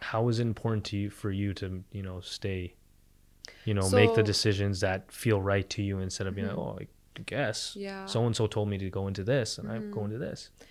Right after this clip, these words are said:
Speaker 2: So always do your research and follow your gut intuition. So don't just go with the flow.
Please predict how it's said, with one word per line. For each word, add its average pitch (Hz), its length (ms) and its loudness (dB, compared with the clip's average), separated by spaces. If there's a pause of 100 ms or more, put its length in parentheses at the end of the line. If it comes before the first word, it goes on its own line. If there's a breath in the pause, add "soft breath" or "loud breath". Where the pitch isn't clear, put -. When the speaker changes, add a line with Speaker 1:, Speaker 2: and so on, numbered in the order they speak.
(200 loud breath)
Speaker 2:
So - 200 4 (120)
always 277 540 4 (680)
do 190 160 -2
your 220 220 2
research 202 640 -2 (140)
and 202 180 -2
follow 208 260 4
your 202 220 0
gut 185 260 0
intuition. 185 720 -4
So 185 540 2 (480 loud breath)
don't 220 320 4
just 202 420 0 (120)
go 196 180 8
with 190 220 6
the 196 80 2
flow. 202 580 2